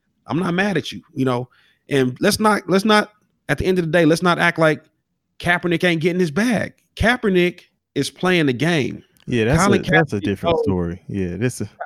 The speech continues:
Speaker 1: Colin Kaepernick, Colin Kaepernick knows now that at this point, the fact that he will never play football again is worth more to him than getting back on the field.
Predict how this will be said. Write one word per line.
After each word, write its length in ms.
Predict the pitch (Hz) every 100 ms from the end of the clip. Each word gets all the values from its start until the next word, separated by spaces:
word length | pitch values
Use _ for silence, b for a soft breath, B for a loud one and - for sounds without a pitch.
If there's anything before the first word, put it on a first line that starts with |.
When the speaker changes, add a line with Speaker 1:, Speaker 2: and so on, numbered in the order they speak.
| - _
Speaker 1:
Colin 160 | 214 202 202
Kaepernick, 340 | 208 196 165 _ - -
Colin 280 | 175 202 190
Kaepernick 380 | 190 180 170
knows 340 | 139 156 156 135
now 240 | 147 143
that 220 | 123 113
at 180 | - 117
this 180 | 175 196
point, 400 | - 165 135 - _ _ _ _
the 140 | 143
fact 340 | - 190 196 196
that 80 |
he 160 | 165 196
will 180 | 165 139
never 360 | 127 170 170
play 240 | 160 175 156
football 460 | - 175 160 165
again 460 | 147 123 156 170 170
is 180 | - 110
worth 300 | 101 151 156
more 340 | 104 131 175 170
to 200 | 170 151
him 420 | 139 170 113 123 - _ _
than 160 | 143 127
getting 240 | 127 156
back 220 | 147 139 151
on 80 |
the 60 | 139
field. 380 | - 156 107